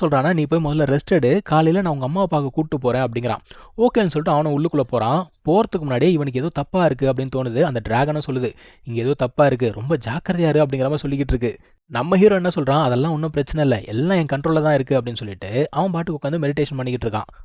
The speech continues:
இப்போ அந்த ஒரு இடத்துக்கு பாத்தீங்கன்னா ஒரு பொண்ணு ஒருத்தி வரா, கையில ஒரு லாந்தர் விளக்கு அப்படிங்கறத தூக்கிட்டு வரா. ஆக்சுவலா இவன் என்ன சொல்றா, "மாஸ்டர் எனக்கு ஆர்டர் கொடுத்து அமைச்சிருக்காரு, உன்னை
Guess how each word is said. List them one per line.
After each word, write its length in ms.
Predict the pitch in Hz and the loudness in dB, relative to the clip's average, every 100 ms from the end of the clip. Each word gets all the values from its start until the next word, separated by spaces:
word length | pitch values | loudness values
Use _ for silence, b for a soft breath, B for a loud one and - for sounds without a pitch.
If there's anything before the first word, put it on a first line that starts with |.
| b _ | b _
இப்போ 420 | 156 190 156 175 | 0 2 4 6
அந்த 240 | 139 185 226 | 6 4 4
ஒரு 120 | 185 | 6
இடத்துக்கு 380 | 170 233 240 190 | 4 4 4 4
பாத்தீங்கன்னா 340 | 147 131 127 | 2 2 0
ஒரு 140 | 185 151 | 0 0
பொண்ணு 280 | 151 196 208 | 0 0 0
ஒருத்தி 260 | 143 131 | 0 0
வரா, 200 | 117 110 - - - - | -2 -2 -4 -8 -12 2
கையில 220 | 175 226 | 4 6
ஒரு 200 | 185 175 | 6 6
லாந்தர் 360 | 127 160 202 170 | 2 0 0 2
விளக்கு 280 | 139 143 143 | 2 2 2
அப்படிங்கறத 360 | 127 127 123 139 | 0 0 -2 -2
தூக்கிட்டு 240 | 135 127 117 | -4 -4 -4
வரா. 320 | 104 104 180 - b b b | -2 2 2 2 b b b
ஆக்சுவலா 320 | 139 - 202 | -4 0 4
இவன் 240 | 196 151 165 | 4 4 2
என்ன 60 | |
சொல்றா, 600 | 220 170 123 113 165 123 - _ _ | 0 0 2 4 4 4 -2 _ _
"மாஸ்டர் 440 | 139 135 208 196 170 | -2 0 2 2 2
எனக்கு 200 | 156 131 | 4 2
ஆர்டர் 220 | 151 165 | 0 -2
கொடுத்து 220 | 139 131 | -4 -4
அமைச்சிருக்காரு, 500 | 127 131 120 113 120 | -4 -6 -4 0 0
உன்னை 240 | 113 139 | 0 -4